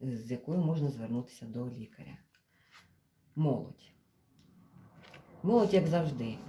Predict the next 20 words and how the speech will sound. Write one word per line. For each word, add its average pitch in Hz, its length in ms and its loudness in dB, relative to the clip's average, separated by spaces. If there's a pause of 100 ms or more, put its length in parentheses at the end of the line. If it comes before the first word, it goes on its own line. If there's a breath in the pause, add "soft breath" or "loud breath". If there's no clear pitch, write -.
(140)
потрібні, 196 560 4
е, - 760 -6
батьки 147 640 -4
для 127 180 -6
того, 175 240 -4
щоб 151 200 -4
вони 139 360 0
їх 139 300 -8
контролювали. 135 720 -6 (520 loud breath)
Бо 139 160 0
молодь 170 320 2
не 170 120 2
зовсім, 160 480 0 (320 soft breath)
е, 117 340 -6
дивиться 156 400 0
за - 80 -10
своїм 135 300 -2
здоров'ям. 120 640 -10 (1900 soft breath)
Е, 131 100 -4
травми. 139 580 0